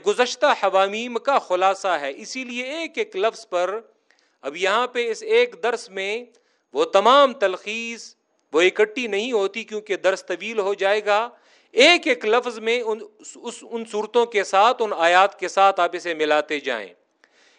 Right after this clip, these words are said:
یا قومنا، اے ہماری قوم، اجیبوا داعی اللہ، بات مانو اللہ کے داعی کی، وآمنوا بہ، اور ایمان لاؤ اس قرآن پر یا اس داعی پر، یغفر لکم من ذنوبکم، تو وہ بخش دیں گے تمہیں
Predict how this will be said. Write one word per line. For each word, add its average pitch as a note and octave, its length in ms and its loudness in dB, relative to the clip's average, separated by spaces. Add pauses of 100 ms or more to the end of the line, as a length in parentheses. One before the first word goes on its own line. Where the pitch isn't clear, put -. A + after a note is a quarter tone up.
(140)
یا F#3 240 6
قومنا، B3 520 2
اے G3+ 180 -6
ہماری F#3 520 -6
قوم، G3+ 360 -6
اجیبوا G#3 560 -8
داعی F#3 380 -2
اللہ، E3+ 420 -2 (600)
بات C4 320 8
مانو A3 360 -2
اللہ G#3 360 0
کے F3+ 140 -6
داعی F3+ 360 -2
کی، F#3+ 220 -14
وآمنوا E3+ 680 -6
بہ، F3 260 -12
اور F3 140 -6 (100)
ایمان G3 500 -4
لاؤ F#3 200 -2
اس F#3 260 -12
قرآن F3 380 -2
پر G3 360 -4 (320)
یا D#3 120 2
اس F3 260 0
داعی F3+ 320 0
پر، G3 360 -6 (520)
یغفر G3+ 440 -2
لکم G#3 320 -2
من F#3+ 260 -10
ذنوبکم، F#3+ 720 -6 (500)
تو E3 120 0
وہ G#3 120 4
بخش A#3 400 -2
دیں A#3+ 200 0
گے A#3 100 0 (100)
تمہیں G3+ 320 -2